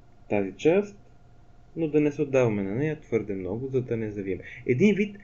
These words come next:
мога да кажем, че това са като смяната на гуми.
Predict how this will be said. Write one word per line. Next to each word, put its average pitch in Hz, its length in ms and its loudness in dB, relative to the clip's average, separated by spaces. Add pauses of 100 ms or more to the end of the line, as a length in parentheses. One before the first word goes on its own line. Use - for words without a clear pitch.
(200)
мога 190 180 2
да 196 60 -6
кажем, 175 200 4
че - 140 -12
това 127 240 2
са - 140 -4
като 131 240 0
смяната 139 440 -2
на 110 120 0
гуми. 101 340 -4